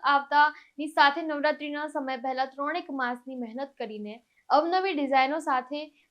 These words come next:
બનાવી રહ્યા છે અને માટીના ગરબાઓ તેઓ બનાવી રહ્યા છે. નવરાત્રી એટલે માતાજીની ભક્તિ અને આરાધના કરવા માટે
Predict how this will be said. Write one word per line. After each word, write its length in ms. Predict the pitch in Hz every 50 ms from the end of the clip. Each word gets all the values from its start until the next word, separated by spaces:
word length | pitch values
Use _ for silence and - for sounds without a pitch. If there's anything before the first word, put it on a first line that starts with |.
| -
બનાવી 380 | 233 240 240 233 220 214 208 233
રહ્યા 240 | 233 269 277 294 320
છે 120 | 311 339
અને 160 | 403 392 415
માટીના 500 | 392 339 285 285 269 285 294 285 285 294
ગરબાઓ 440 | 294 247 240 226 214 233 233 254 285
તેઓ 200 | 254 247 254 247
બનાવી 340 | 233 214 202 196 185 180 180
રહ્યા 200 | 185 180 175 180
છે. 260 | - - _ _ -
નવરાત્રી 380 | 208 214 247 262 269 262 277 349
એટલે 180 | 349 339 349
માતાજીની 600 | 349 320 311 294 294 302 302 302 285 277 269 277
ભક્તિ 420 | 269 220 226 240 - _ - 294 311
અને 260 | 285 247 233 240 -
આરાધના 480 | - 220 214 220 247 269 262 254 262 269
કરવા 260 | 269 240 220 226 220
માટે 460 | 220 208 202 196 - 220 233 262 _